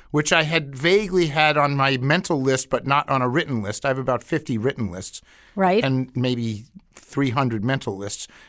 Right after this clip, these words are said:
Speaker 1: and they all come together, right? So the short answer is there are always ideas out there, and they come from conversations with people, and that particular one is an issue where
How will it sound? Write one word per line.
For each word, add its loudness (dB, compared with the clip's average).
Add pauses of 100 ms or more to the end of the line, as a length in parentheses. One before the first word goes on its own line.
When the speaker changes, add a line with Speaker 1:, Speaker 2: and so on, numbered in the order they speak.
Speaker 1:
and 0
they 4
all 2
come -2
together, -2
right? -4
So 2
the -4
short 4
answer 2
is 2
there 4
are 6
always 2
ideas 2
out 2
there, 0 (380)
and 2
they 0
come 2
from -2 (640)
conversations 0
with -2
people, -4
and -2
that 2
particular 0
one 0 (460)
is -2
an 0
issue 0
where 2